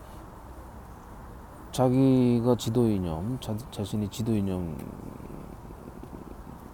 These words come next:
삼는, 가장 이 교조적으로 섬기는 레닌이라는 사람이 사회주의의 목표가 결국 공산주의라고 했잖아요. 음, 달리 말할 바가 없죠. 그냥 공산주의자인 거예요.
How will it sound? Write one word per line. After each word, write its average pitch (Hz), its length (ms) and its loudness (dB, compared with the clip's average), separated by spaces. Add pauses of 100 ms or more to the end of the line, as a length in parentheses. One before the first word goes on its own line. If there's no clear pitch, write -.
(1040)
삼는, 98 560 0 (1600)
가장 104 320 0
이 95 200 0
교조적으로 101 540 4
섬기는 95 640 -2 (800)
레닌이라는 95 580 2
사람이 85 520 -2 (480)
사회주의의 147 580 2
목표가 98 420 0
결국 90 240 -2
공산주의라고 98 640 0
했잖아요. 80 440 -4 (1800)
음, - 80 -12 (340)
달리 107 220 -2
말할 95 240 -2
바가 98 260 -4
없죠. 90 420 -6
그냥 107 220 -6
공산주의자인 107 580 0
거예요. 73 360 -2